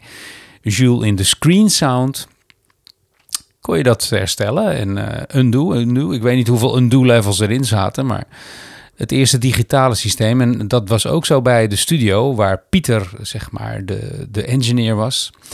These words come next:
En daar werkten ze met Sonic Solutions. En Mick zei gelijk: "Sonic, is het Sonic Solution? Is het ook niet van die game Sonic?" Nou, ik zou het echt niet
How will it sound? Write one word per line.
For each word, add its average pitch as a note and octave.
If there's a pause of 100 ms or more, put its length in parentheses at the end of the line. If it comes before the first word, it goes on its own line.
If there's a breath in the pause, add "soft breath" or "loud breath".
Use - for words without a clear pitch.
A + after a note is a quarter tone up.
(380 loud breath)
En G2+
daar A#2
werkten A#2+
ze A2+
met G#2+
Sonic B2+
Solutions. A2+ (920)
En A2
Mick C#3+
zei C#3
gelijk: A2+
"Sonic, A2+
is A#2+
het A#2+
Sonic C3+
Solution? C3+
Is A#2
het B2+
ook B2+
niet B2+
van C3
die A2+
game C3+
Sonic?" E3 (580 loud breath)
Nou, G2 (240)
ik G#2+
zou G2+
het - (180)
echt - (120)
niet A#2